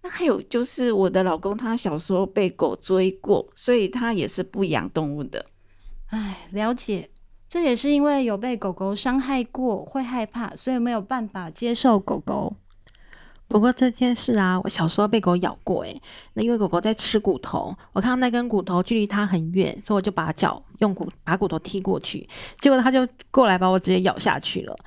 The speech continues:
Speaker 2: 因为它觉得要跟你咬欸。
Speaker 3: 然后对啊。
Speaker 2: 对呀，因为它觉得你要跟它抢欸。
Speaker 3: 对呀，然后我就哭着去找大人，结果大人呢，就把我带回去找那只狗。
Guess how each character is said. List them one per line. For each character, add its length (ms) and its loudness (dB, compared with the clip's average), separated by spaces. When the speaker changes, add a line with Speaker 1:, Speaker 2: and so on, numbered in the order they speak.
Speaker 2:
因 140 4
为 180 6
它 200 4
觉 180 0
得 160 2
要 160 4
跟 180 2
你 240 6
咬 260 6
欸。 360 0
Speaker 3:
然 80 4
后 60 8
对 100 4
啊。 540 4
Speaker 2:
对 100 -8
呀， 140 -8
因 180 2
为 160 4
它 180 4
觉 140 0
得 140 2
你 160 2
要 120 4
跟 160 2
它 180 4
抢 240 -2
欸。 320 -12
Speaker 3:
对 240 4
呀， 380 4
然 120 2
后 100 0
我 100 2
就 160 2
哭 260 2
着 160 4
去 120 -4
找 220 2
大 260 2
人， 240 -6
结 120 0
果 100 2
大 240 4
人 180 4
呢， 360 2
就 100 2
把 120 6
我 100 4
带 200 2
回 140 2
去 100 0
找 200 0
那 120 2
只 160 -2
狗。 300 -4